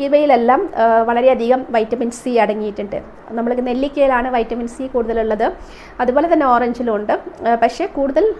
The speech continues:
ഏഹ്, ഓറഞ്ചിനേക്കാൾ കൂടുതൽ നെല്ലിക്കയിലുണ്ട്. പക്ഷേ നെല്ലിക്ക അമിതമായിട്ട് കഴിക്കരുത് vitamin C കിട്ടണമെന്ന് വിചാരിച്ചിട്ട്. ഒരു നെല്ലിക്ക അല്ലെങ്കിൽ, ഏഹ്, വലിയതാണെങ്കിൽ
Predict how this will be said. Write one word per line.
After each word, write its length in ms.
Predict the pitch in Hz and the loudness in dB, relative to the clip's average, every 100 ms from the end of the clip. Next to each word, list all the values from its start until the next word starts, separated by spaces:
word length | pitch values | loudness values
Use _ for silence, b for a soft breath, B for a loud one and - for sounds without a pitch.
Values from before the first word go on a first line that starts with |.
| - 247 | -8 -4
ഏഹ്, 120 | 233 226 | 0 2
ഓറഞ്ചിനേക്കാൾ 640 | 247 269 285 269 311 330 | 2 0 -2 0 2 2
കൂടുതൽ 340 | 330 269 277 302 302 - 233 | 2 2 2 -2 -4 -8 -4
നെല്ലിക്കയിലുണ്ട്. 600 | 226 226 220 202 190 196 - 262 | -2 0 0 -2 -2 -6 -6 -6
പക്ഷേ 340 | 247 294 294 - | -4 -2 -2 0
നെല്ലിക്ക 280 | 226 247 254 302 | 0 2 4 4
അമിതമായിട്ട് 520 | 247 247 302 269 254 247 | 4 4 2 2 0 0
കഴിക്കരുത് 420 | 220 202 214 208 208 | 2 0 -2 -2 0
vitamin 320 | 190 185 214 226 - | -2 -2 -4 -6 -6
C 180 | 214 220 | -8 -6
കിട്ടണമെന്ന് 440 | 214 220 226 214 208 | -6 -6 -4 -4 -4
വിചാരിച്ചിട്ട്. 640 | 202 208 214 220 - 370 B B B B B | -4 -4 -6 -10 -8 -8 B B B B B
ഒരു 220 | 285 277 302 269 | 2 2 2 0
നെല്ലിക്ക 300 | 247 233 240 240 226 | 2 2 4 4 4
അല്ലെങ്കിൽ, 360 | 220 214 220 | 0 -4 -4
ഏഹ്, 560 | 220 226 226 - 226 220 220 | -2 0 0 0 2 2 2
വലിയതാണെങ്കിൽ 800 | 226 254 294 285 240 226 254 | 0 0 2 4 2 0 -2